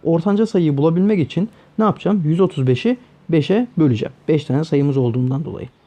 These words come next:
Yüz otuz beşi beşe böleceğim. Buradan da ne gelecek arkadaşlar? Yirmi yedi ifadesi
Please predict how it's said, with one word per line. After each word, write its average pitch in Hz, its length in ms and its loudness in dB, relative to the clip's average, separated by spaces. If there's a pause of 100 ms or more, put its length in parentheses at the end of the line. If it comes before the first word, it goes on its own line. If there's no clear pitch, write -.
(200)
Yüz 165 120 -2
otuz 131 280 -4
beşi 185 300 -2 (340)
beşe 175 300 0
böleceğim. 139 320 0 (400)
Buradan 214 280 2
da 220 60 2
ne 233 100 2
gelecek 123 300 2
arkadaşlar? 123 520 0 (320)
Yirmi 165 360 2
yedi 190 240 2 (240)
ifadesi 127 600 0